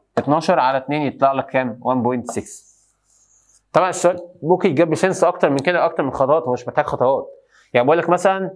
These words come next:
انت واخوك انا مدي ايه؟ مدي لكل واحد فيكم قد بعض، وانتوا الاثنين واخدين ميتين جنيه.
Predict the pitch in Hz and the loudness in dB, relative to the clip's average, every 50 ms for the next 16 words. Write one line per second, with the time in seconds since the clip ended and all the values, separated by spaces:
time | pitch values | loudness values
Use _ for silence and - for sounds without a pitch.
0 | - _ _ _ _ _ - 151 170 202 185 - 165 151 131 - - 196 196 202 | -16 _ _ _ _ _ 0 2 2 2 2 2 2 2 2 2 2 2 2 2
1 | 190 156 147 147 139 139 165 175 175 - 165 175 160 143 151 165 165 180 160 165 | 0 0 0 -2 -2 0 0 0 0 0 -2 -2 -2 -2 -4 -2 0 0 -2 0
2 | - 180 170 175 170 170 170 - 190 185 180 147 139 131 131 135 117 98 90 - | 0 2 2 2 2 0 -2 -4 -2 0 0 0 2 2 2 2 2 0 -2 -8
3 | - _ _ _ _ - 156 202 196 190 175 160 208 214 185 165 180 202 185 170 | -14 _ _ _ _ 0 0 2 4 2 2 2 2 0 0 0 0 0 -2 -2
4 | 185 180 175 147 139 123 107 92 85 | -2 -2 0 0 -2 -2 -4 -6 -10